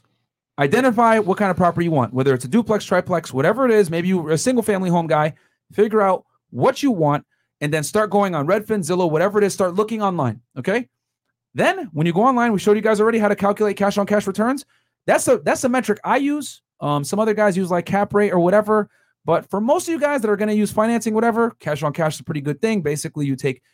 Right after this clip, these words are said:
the amount of money you put into the deal. Let's say it's a hundred thousand, you put in a, let's say it's a hundred thousand dollar house, you put twenty-five percent down, twenty-five percent,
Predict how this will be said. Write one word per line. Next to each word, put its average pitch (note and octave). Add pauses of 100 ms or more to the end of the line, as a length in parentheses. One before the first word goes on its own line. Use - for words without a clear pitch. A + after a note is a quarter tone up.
(380)
the C3+
amount C#3+
of C#3+
money D3+
you C#3+
put E3
into D3+
the D3
deal. G3
Let's D#3+
say D3
it's D3
a C#3
hundred D3
thousand, D3 (260)
you C3
put D#3+
in D3+
a, C#3 (320)
let's E3
say G3+
it's F3
a F3+
hundred F3+
thousand F#3
dollar F3+
house, A3
you F3
put E3+
twenty-five F3+
percent F#3
down, F#3+
twenty-five F3
percent, G3